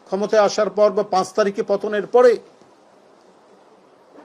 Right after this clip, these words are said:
আপনার, আহ, কি বলে যে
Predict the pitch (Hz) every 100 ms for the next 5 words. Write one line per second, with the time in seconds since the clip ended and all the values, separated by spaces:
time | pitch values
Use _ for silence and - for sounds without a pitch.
0 | _ - 165 180 214 196 - - - _
1 | _ _ _ _ _ _ _ _ _ _
2 | _ _ _ _ 139 147 147 185 180 170
3 | 165 175 165